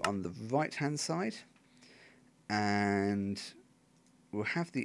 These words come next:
input on the left hand side. So input is dark red, so we'll set that there.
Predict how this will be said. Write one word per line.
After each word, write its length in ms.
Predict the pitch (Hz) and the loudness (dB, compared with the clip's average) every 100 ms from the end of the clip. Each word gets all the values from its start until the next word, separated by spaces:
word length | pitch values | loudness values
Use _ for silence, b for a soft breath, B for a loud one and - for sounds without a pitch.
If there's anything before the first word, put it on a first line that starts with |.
| - | -2
input 380 | 110 107 123 - | -4 -2 -4 -2
on 140 | 101 | -2
the 80 | 98 | 0
left 500 | 101 113 113 110 - | 2 2 2 -2 -6
hand 260 | 107 92 90 | -6 -6 -4
side. 400 | 95 92 101 104 | 0 2 2 -2
So 580 | - 107 104 104 101 - | -2 2 4 4 4 4
input 340 | 135 - - | 2 0 0
is 280 | 101 98 98 | 0 0 -4
dark 400 | - 107 104 - | -4 -2 -2 -2
red, 240 | 113 165 - B B B B B B B B B _ - - - - _ - _ _ - | 0 0 -2 B B B B B B B B B _ -10 -10 -10 -14 _ -20 _ _ -6
so 180 | 104 98 | -2 -2
we'll 80 | |
set 260 | 92 - - | 0 0 0
that 180 | 98 - | -2 2
there. 320 | 110 120 135 | 2 2 0